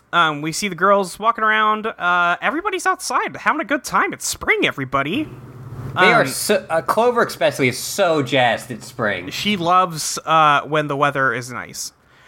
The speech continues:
Speaker 1: Um, and they're walking around, they're like, "Wow, it's, it's just such a good time out here. People throwing Frisbees everywhere." Um, and then, uh, Sam walks up to a poster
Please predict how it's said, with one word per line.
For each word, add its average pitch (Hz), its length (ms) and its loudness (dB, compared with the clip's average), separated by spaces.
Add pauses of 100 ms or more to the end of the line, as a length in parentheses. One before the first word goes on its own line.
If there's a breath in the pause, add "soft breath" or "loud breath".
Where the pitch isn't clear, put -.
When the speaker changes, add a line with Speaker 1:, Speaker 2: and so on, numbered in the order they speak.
(320 soft breath)
Speaker 1:
Um, 147 420 2 (280)
and 156 380 0
they're 165 260 0
walking 180 260 0
around, 156 300 2
they're 151 100 -2
like, 147 240 2
"Wow, 156 300 2
it's, - 220 -10
it's - 200 -14
just - 200 -10
such - 200 -4
a 180 80 0
good 135 140 -6
time 190 240 0
out 185 80 -2
here. 190 140 -2
People 156 200 -8
throwing 131 220 -10
Frisbees 180 500 -4
everywhere." 156 640 0 (520 loud breath)
Um, 143 300 4
and 143 140 -2
then, 139 300 -2 (100)
uh, 123 640 2
Sam 180 260 2
walks 160 240 2
up - 100 -2
to 156 120 -4
a 131 60 -2
poster 123 760 0